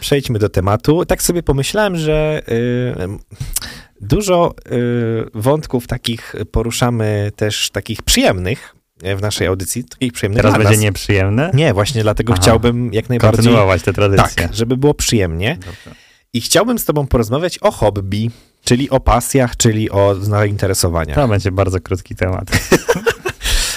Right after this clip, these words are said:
Speaker 1: Ale oprócz tego, że cię zapytam, jakie masz te
Speaker 2: <laughs>
Speaker 1: pasje i hobby i tak dalej, to chciałbym cię też poruszyć z tobą taki temat, czy na przykład masz takie myślenie, że, y,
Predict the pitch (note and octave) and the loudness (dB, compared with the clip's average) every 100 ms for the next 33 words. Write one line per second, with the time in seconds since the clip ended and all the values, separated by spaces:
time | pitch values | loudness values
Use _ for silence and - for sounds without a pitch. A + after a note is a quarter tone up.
0 | - A2 C#3+ G#3 - - D3+ D#3+ D3 F3+ | -4 0 0 -2 -8 -2 0 0 0 0
1 | E3+ D#3+ D#3 D3+ C#3 D#3 D#3 E3 D3+ - | 0 -2 0 0 0 2 4 6 4 4
2 | C3 B2 - B2+ A#2+ B2+ B2 C#3+ C#3 - | 4 4 4 4 4 2 2 2 2 0
3 | B2 A2+ A2+ - C3+ A2+ G#2 G#2+ G#2+ G2 | 0 0 -2 0 0 2 -2 0 0 0
4 | F#2 A2 F3 D3 - C#3+ F3 E3 D3 - | 0 0 -2 -4 0 2 2 -2 -4 -2
5 | B2+ B2 A#2+ A#2+ A#2 - A2+ A#2 A2+ - | 0 0 0 -4 -4 -4 -4 -2 -6 -4
6 | G#2+ A2+ G#2+ - F#2+ F#2 A2+ A#3 - - | -4 -4 -8 -4 -4 0 -2 -4 -8 -6
7 | - B2 B2 B2 - - - _ G#2+ - | 0 2 2 0 -8 -20 -20 _ -8 -2
8 | C3 - _ A2 C3 F#3 - - B2+ A#2 | -2 -2 _ -4 -2 0 -2 -2 -4 -4
9 | A2+ A2+ - G2+ F2 E2+ G2+ F3+ A#3+ _ | -6 -4 -4 -4 -4 -4 -4 -4 -6 _
10 | _ _ _ _ _ F#2+ G2 G2+ A#2 A#2 | _ _ _ _ _ 0 2 2 2 2
11 | A#2 A2+ - _ - G2 F#2+ F2 | 0 -2 -8 _ -8 -4 -4 -6